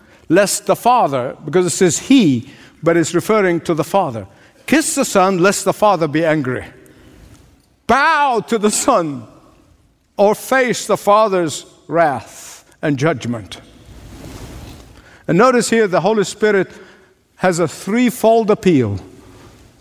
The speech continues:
Threefold. He appeals to our mind, he appeals to our will, and he appeals to our emotions. He appeals to our mind. Be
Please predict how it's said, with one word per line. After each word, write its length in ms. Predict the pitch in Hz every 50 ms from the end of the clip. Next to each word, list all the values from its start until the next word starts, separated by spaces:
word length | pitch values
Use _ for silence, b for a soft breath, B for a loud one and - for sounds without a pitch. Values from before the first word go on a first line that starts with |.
| b b b
Threefold. 840 | - - - - 214 220 214 - - 180 - 117 104 98 92 - - - - - _ - - - - b b b b b b b b b b b b _
He 140 | - 156
appeals 360 | 143 127 - 185 175 165 151 -
to 80 | 165 156
our 120 | 151 147
mind, 640 | 151 156 165 190 214 233 247 262 269 269 254 220
he 100 | - 147
appeals 440 | 143 135 - - 170 156 156 143 -
to 80 | - 170
our 160 | 156 151 151
will, 580 | 151 151 170 202 240 285 302 320 311 294 262 -
and 180 | - 160 143
he 140 | 147 170 175
appeals 720 | 170 151 170 - 208 208 214 226 226 226 220 202 - - b b b b b b b b _ _ _ _ -
to 100 | 196 190
our 140 | 190 196 196
emotions. 720 | 185 175 147 127 107 95 - - - - - - - - - - - - - b b b b b b b b b b b b b b b b b
He 160 | - 220 220
appeals 920 | 208 196 214 - - 294 339 359 370 370 370 370 370 359 320 240 - - - - - - - _ _ _ _ _ -
to 80 | 240
our 180 | 240 226 226 226
mind. 540 | 226 226 233 226 208 190 185 156 117 113 104 - - - _ _ _ _ _ _ _ _ _ _ - 202 214 -
Be 720 | 302 339 349 359 359 349 339 330 311 285 - - -